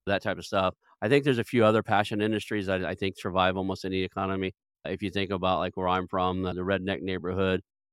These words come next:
bass lures and bass gear and bass stuff. Economy is good or bad, if somebody comes up with a ba-, new bass lure that catches fish, you're gonna buy it. Golf, there's passion industries, there's certain things around golf, I think, that probably falls in that realm that are irrational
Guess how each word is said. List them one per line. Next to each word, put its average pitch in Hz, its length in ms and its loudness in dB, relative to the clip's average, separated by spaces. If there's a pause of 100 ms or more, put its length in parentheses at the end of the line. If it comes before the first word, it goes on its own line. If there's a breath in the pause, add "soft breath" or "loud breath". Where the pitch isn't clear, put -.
(100)
bass 120 320 4
lures 131 480 4
and 104 240 0
bass 107 340 4
gear 113 400 4
and 101 120 0
bass 101 180 2
stuff. 113 200 -2 (360)
Economy 143 280 4
is 127 60 -2
good 123 200 4
or 123 40 4
bad, 104 280 4
if 101 60 -4
somebody 107 260 -2
comes 98 180 -2
up 101 140 0
with 101 80 -8
a 98 80 -4
ba-, 95 240 0
new 107 160 -2
bass 98 340 0
lure 95 220 -2
that 80 120 -8
catches 95 320 -6
fish, 95 300 -6
you're 90 60 -12
gonna 90 160 -6
buy 90 260 0
it. 98 80 0 (380)
Golf, 110 320 8 (480)
there's 101 160 -2
passion 104 360 0
industries, 101 380 -4
there's 101 140 -6
certain 87 180 -8
things 95 200 -4
around 92 280 -2
golf, 92 300 0
I 92 80 -6
think, 95 220 -8
that - 140 -10 (140)
probably 123 240 4
falls 113 260 2
in 110 60 0
that 104 140 0
realm 104 260 2
that 98 80 -2
are 90 160 0
irrational 98 720 0